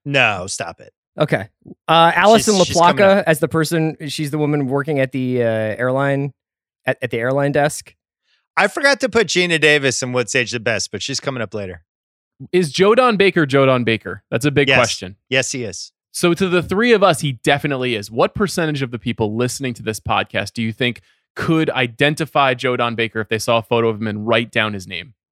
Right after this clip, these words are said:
Speaker 1: I think if people are thirty-five and over, they could, they know it's Joe Don Baker. He was a real guy.
Speaker 3: Oh yeah, Walking Tall, man. He was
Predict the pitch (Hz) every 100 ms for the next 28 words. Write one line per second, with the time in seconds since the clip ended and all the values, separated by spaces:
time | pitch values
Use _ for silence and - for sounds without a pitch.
0 | _ _ - 147 190 196 143 - 175 -
1 | 160 143 117 - _ _ _ 165 151 151
2 | - 147 139 131 123 123 139 131 120 107
3 | 117 101 120 117 107 - 117 104 98 90
4 | 85 87 87 _ _ 196 277 359 302 269
5 | 254 233 247 208 95 - _ _ _ _
6 | _ 131 123 117 104 131 117 110 117 131
7 | 104 107 -